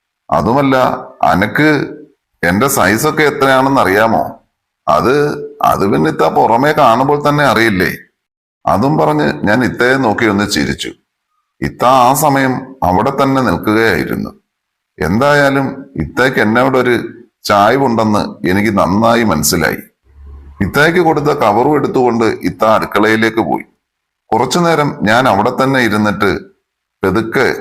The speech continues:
ഇത്തായുടെ കൂടെ അടുക്കളയിലേക്ക് ചെന്നു. "അതേ ഇത്ത, എനിക്ക്, എനിക്കൊരു ആഗ്രഹമുണ്ട്," ഞാൻ ഇത്തായോട് പറഞ്ഞു.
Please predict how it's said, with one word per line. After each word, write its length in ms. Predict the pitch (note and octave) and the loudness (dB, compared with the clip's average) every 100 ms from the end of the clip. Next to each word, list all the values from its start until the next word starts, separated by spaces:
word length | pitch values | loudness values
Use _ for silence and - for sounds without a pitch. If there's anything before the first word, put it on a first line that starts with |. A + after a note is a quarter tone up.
| - - | -8 -8
ഇത്തായുടെ 340 | E2+ A2 A#2+ A#2+ | -2 0 2 2
കൂടെ 180 | G2+ G2+ | 0 0
അടുക്കളയിലേക്ക് 640 | E2 - G2+ G2+ G#2 G2+ | -2 -2 0 2 0 0
ചെന്നു. 400 | - - - - _ _ _ _ _ _ _ | -4 -4 -8 -12 _ _ _ _ _ _ _
"അതേ 280 | - D2 A2 A2 | -4 0 0 0
ഇത്ത, 180 | - - G1+ - - _ _ _ - | -2 -4 -4 -8 -20 _ _ _ -6
എനിക്ക്, 760 | D2+ G2 A2+ B2+ B2+ G#2+ - - _ - G2 | -2 0 0 0 0 -4 -10 -20 _ -4 -2
എനിക്കൊരു 320 | G#2+ C3+ B2+ | 0 0 2
ആഗ്രഹമുണ്ട്," 680 | F2 F#2 G#2+ A#2+ A2+ D2+ - - - _ _ _ _ F2 | 2 2 0 0 0 -2 -4 -8 -18 _ _ _ _ -2
ഞാൻ 180 | G2 A2 | 0 0
ഇത്തായോട് 400 | A2 G2 G#2 G#2 | 0 0 0 0
പറഞ്ഞു. 380 | E2 - - | -2 -4 -8